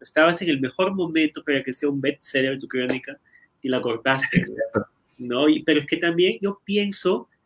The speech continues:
Speaker 1: la vez pasada hablábamos con el grupo y decíamos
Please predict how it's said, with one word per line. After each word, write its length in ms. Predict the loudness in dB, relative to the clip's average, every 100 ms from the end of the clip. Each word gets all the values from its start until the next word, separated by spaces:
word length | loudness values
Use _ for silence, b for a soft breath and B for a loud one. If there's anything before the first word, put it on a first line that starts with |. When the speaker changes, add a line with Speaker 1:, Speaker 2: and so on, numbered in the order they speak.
| _ _ _ _ -4
Speaker 1:
la 140 | 2 2
vez 140 | 2
pasada 340 | 0 2 0
hablábamos 680 | 4 4 4 2 0 -4 -4
con 400 | -2 -2 -2 -4
el 100 | 4
grupo 360 | 4 4 2 0
y 60 |
decíamos 720 | 0 0 -2 -2 -6 -14 -16